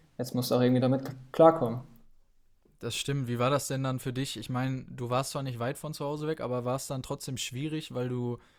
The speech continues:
Speaker 2: nicht in deinem gewohnten Umfeld warst? Also, sag ich mal, du hattest nicht deine, deine Ansprechpartner direkt so nach dem Spiel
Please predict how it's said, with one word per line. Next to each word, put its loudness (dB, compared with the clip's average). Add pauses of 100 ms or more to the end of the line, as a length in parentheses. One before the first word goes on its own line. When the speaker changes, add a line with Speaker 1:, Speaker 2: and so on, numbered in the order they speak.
(120)
Speaker 2:
nicht -2
in 0
deinem 0
gewohnten -4
Umfeld -4
warst? -2
Also, -4
sag -4
ich -10
mal, -4
du 0
hattest -6
nicht -6
deine, 0 (320)
deine 0
Ansprechpartner -2
direkt -2
so -4
nach 0
dem -2
Spiel 0